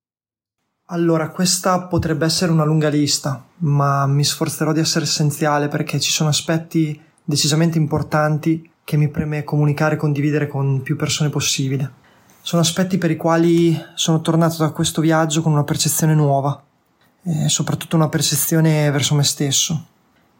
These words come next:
Il primo fra tutti è il dono. Dopo circa tre mesi dal ritorno del grande viaggio, sto ancora riflettendo su una domanda. Una domanda che mi è stata posta da una persona nelle fasi finali del, del mio cammino.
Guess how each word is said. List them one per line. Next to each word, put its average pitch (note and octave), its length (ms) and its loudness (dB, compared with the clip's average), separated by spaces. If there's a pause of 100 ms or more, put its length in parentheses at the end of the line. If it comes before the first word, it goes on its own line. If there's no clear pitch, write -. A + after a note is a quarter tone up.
(220)
Il D3 140 0
primo G3 320 2
fra F3+ 180 0
tutti G#3 460 0
è F3 60 4
il D3+ 140 2
dono. C#3 460 -2 (680)
Dopo E3 340 -2
circa F3+ 380 0
tre E3 160 0
mesi E3 300 4
dal D3+ 100 4
ritorno D3+ 400 0
del C#3+ 140 0
grande D3 260 2
viaggio, D#3 720 0
sto - 240 -2
ancora C#3+ 440 2
riflettendo D3+ 520 0
su - 140 0
una C#3+ 100 2
domanda. C3+ 580 0 (200)
Una D#3+ 100 2
domanda F3+ 320 2
che E3+ 80 0
mi D#3+ 80 4
è - 20 0
stata D3+ 240 0
posta D#3 320 -2
da D3+ 60 2
una D3+ 160 2
persona D#3 800 0
nelle D3 360 0
fasi C#3+ 300 0
finali D#3 320 2
del, C#3 440 2
del C#3+ 120 2
mio C#3+ 100 2
cammino. C#3 540 0